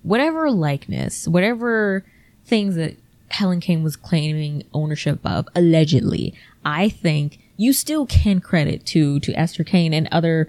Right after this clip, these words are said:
popular performers of,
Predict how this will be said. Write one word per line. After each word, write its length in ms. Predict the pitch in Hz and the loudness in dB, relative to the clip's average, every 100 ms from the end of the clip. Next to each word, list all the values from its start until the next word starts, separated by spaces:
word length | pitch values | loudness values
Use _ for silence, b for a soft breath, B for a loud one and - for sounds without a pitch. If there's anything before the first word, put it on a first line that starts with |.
| B B B B | B B B B
popular 420 | - 175 170 170 160 | -2 0 0 0 0
performers 840 | 175 - 156 151 143 147 - - b b _ - | -2 -2 -2 -2 -2 -2 -4 -14 b b _ -2
of, 420 | 156 135 135 | 0 2 0